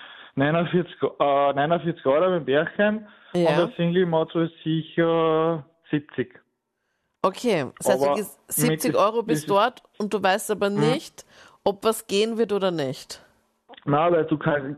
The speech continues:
Speaker 1: keine Garantie hast in einem Swingerclub. Ich meine, der Vorteil ist, du kannst essen, trinken, was du willst da drinnen.
Speaker 2: Wirklich?
Speaker 1: Kannst du sagen,
Speaker 2: Na,
Speaker 1: ob, ja.
Speaker 2: hallo?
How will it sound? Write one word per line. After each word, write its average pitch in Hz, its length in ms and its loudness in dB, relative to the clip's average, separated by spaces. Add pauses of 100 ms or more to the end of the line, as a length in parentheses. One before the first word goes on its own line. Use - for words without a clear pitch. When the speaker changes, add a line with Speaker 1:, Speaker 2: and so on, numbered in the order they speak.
Speaker 1:
keine 147 340 0
Garantie 151 640 -2
hast 151 240 -2
in 139 100 -2
einem 131 120 -2
Swingerclub. 123 580 -2
Ich - 320 -18
meine, 151 220 0
der 175 100 0
Vorteil 165 640 0
ist, - 80 -8 (160)
du 156 100 -4
kannst 156 300 -4
essen, 151 320 -2
trinken, 156 360 -2
was 156 160 0
du 147 100 -2
willst 165 200 0
da 180 40 0
drinnen. 196 440 0 (440)
Speaker 2:
Wirklich? 196 500 0
Speaker 1:
Kannst 147 180 2
du 151 60 0
sagen, 151 300 0
Speaker 2:
Na, 151 180 0
Speaker 1:
ob, 151 60 -2
ja. 147 160 2
Speaker 2:
hallo? 196 720 2